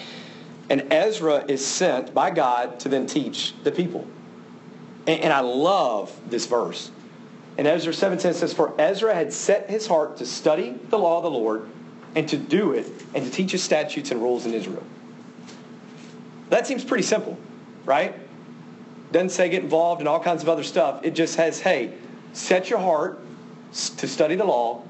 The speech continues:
to do it, and then to teach to others." Anybody ever heard that?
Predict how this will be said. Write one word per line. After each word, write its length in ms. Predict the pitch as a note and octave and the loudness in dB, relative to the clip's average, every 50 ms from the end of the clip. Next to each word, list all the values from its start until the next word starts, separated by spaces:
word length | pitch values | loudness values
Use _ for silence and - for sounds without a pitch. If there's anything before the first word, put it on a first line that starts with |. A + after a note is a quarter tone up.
| - - - - - - - | -16 -18 -18 -18 -18 -6 -2
to 100 | - D#3 | -2 0
do 300 | D3+ - G#3 A3 F#3 C#3+ | 2 4 4 4 4 4
it, 140 | B2+ - - - - - - | 2 2 -2 -4 -8 -4 0
and 100 | D#3+ D3+ | 2 2
then 80 | D3+ C3+ | 2 2
to 60 | C#3 | 0
teach 240 | - D3 - - - | -2 -2 -2 0 0
to 100 | A2+ G#2+ | 2 2
others." 380 | B2 G2+ F2 - - - - - - - - - - - - - - - - - - - - - | 2 0 -2 -6 -12 -14 -16 -18 -18 -18 -18 -18 -18 -18 -18 -18 -18 -18 -18 -18 -18 -12 -4 0
Anybody 260 | D#3 E3 E3 F3+ F3+ | 2 4 4 4 4
ever 120 | F3 F3 F3 | 4 2 2
heard 180 | F#3 F#3 E3+ | 2 2 2
that? 280 | F#3 F#3 F#3 F3+ - | 2 2 2 2 -2